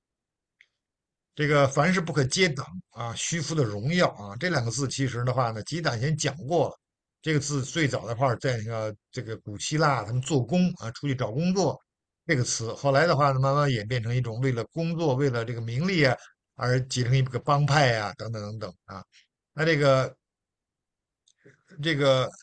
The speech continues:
这个虚浮的荣耀这个词本身就是也是这样啊。这个 keno 就是空的，这个 doxia 就是荣耀的意思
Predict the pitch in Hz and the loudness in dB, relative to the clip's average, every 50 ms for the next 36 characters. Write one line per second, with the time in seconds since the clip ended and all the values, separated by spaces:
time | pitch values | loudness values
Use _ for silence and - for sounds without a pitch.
0 | 127 147 156 139 135 135 131 - - - 214 208 147 175 170 143 131 143 160 160 | -8 -6 -4 -2 -2 -2 -2 -2 -2 0 0 0 0 2 2 2 4 4 4 4
1 | 143 131 139 127 120 - - 147 123 120 104 98 131 147 143 143 131 113 98 90 | 4 4 2 0 0 -2 -4 -4 -4 -4 -4 -4 -4 -2 0 -2 -2 -2 -6 -6
2 | 95 135 143 135 135 120 98 - - 95 98 - - _ _ _ _ _ _ _ | -6 -4 -2 -2 -2 -2 -4 -6 -10 -12 -12 -14 -16 _ _ _ _ _ _ _
3 | 131 120 120 127 123 - - - 180 180 180 160 131 107 90 117 117 104 101 - | -8 -6 -4 -6 -6 -6 -2 0 2 2 2 2 0 -2 -4 -6 -8 -8 -10 -10
4 | - - 151 160 156 147 120 92 - - _ _ _ _ _ _ - 117 120 120 | -6 -2 -2 0 2 0 0 -2 -4 -10 _ _ _ _ _ _ -10 -10 -10 -2
5 | - 180 180 180 - - - - 123 110 107 113 113 104 98 104 104 120 147 151 | 2 4 4 4 2 0 0 0 -2 -2 -4 -6 -8 -8 -8 -6 -2 0 2 2
6 | 135 110 98 95 92 - - - | 2 0 -2 -8 -12 -14 -14 -14